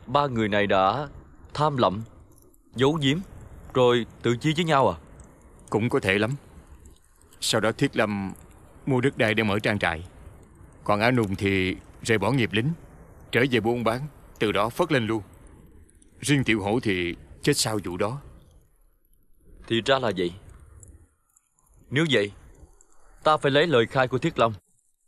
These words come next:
Speaker 1: thì chúng ta mới biết sự thể như thế nào.
Speaker 2: Theo tôi, điều này rất là khó.
Speaker 1: Tại sao?
Speaker 2: Chúng ta chỉ suy đoán thôi.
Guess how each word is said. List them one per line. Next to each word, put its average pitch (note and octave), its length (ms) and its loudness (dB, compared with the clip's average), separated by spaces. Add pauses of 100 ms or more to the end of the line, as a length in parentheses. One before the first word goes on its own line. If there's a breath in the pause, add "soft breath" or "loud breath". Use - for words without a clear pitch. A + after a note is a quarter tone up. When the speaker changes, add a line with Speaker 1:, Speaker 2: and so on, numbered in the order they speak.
(580)
Speaker 1:
thì B2 440 2
chúng D#3+ 160 -4
ta C3+ 120 4
mới C3+ 100 0
biết E3+ 160 0
sự A#2+ 160 2
thể A2 240 2
như B2 140 -2
thế C3+ 100 -2
nào. F2 200 -4 (960)
Speaker 2:
Theo G#2 140 2
tôi, F#2 440 -2 (420)
điều A#2+ 120 2
này F#2+ 160 2
rất D3 200 -2
là G2+ 80 -2
khó. C3 320 -4 (640)
Speaker 1:
Tại A#2 140 2
sao? D3+ 180 0 (1120)
Speaker 2:
Chúng D#3 160 0
ta B2 100 4
chỉ A2+ 180 -2
suy A#2+ 160 -2
đoán A#2 220 2
thôi. A#2 160 -2